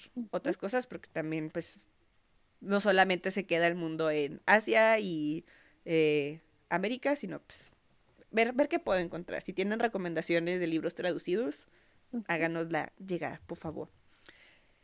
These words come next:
Speaker 2: Y sí, ese fue The Premonition por Banana Yoshimoto. ¿Qué, qué opinas, Leslie?
Speaker 1: Mm, que sí me quedé con la duda, el misterio
Speaker 2: Ujú.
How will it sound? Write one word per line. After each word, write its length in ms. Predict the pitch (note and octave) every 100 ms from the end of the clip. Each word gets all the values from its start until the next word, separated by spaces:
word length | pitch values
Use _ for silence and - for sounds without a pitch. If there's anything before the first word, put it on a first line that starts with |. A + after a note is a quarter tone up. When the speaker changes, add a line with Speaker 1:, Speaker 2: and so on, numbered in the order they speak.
| _ _ -
Speaker 2:
Y 500 | G#3+ G3+ F#3+ F#3 F#3+
sí, 520 | - - D4 B4 - -
ese 280 | F#3+ A3
fue 720 | G#3+ G#3+ G#3 G3+ G#3 G#3 G#3 G#3+ _ _ _ _
The 100 | G#3+
Premonition 760 | G#3 G3+ G3 F#3 G3 - C4 C4+
por 180 | A3 G#3+
Banana 600 | F#3 F#3 F3 F3 F#3+ G#3+ - -
Yoshimoto. 680 | F#3+ F#3+ - F3 F3+ - C4+ _ -
¿Qué, 360 | G3 F3 F3 -
qué 100 | -
opinas, 380 | F#3+ E3+ D#3+ D#3
Leslie? 320 | D3+ - - _ _ _ _ _ - _ _ _ _ _
Speaker 1:
Mm, 580 | B3 A#3+ B3+ B3 A#3 A3
que 160 | A#3 A3+
sí 140 | - C4
me 160 | C#4
quedé 280 | C#4+ A#3+ A3
con 380 | G#3+ A#3+ A#3 A#3
la 140 | G3+
duda, 500 | F#3+ G#3 A3 A#3 B3
el 220 | - G3+ G#3+
misterio 920 | G3+ - _ _ A#3 A3+ A3 A3+ D4 - _ _
Speaker 2:
Ujú. 400 | A#3+ G#3 F#3+